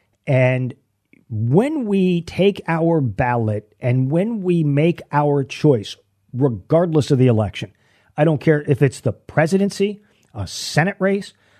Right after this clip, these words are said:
a school board race, a congressional race, a mayoral race, you have an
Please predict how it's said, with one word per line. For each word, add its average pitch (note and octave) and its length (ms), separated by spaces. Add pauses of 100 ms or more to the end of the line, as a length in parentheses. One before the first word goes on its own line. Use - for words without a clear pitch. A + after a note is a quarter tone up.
(120)
a G#2+ 120
school - 420
board G3+ 240
race, G3+ 300 (360)
a C3+ 120
congressional E3 760
race, F#3 380
a B2 80
mayoral C#3+ 500
race, F#3 240 (480)
you B3+ 220
have A#3 180
an F3 100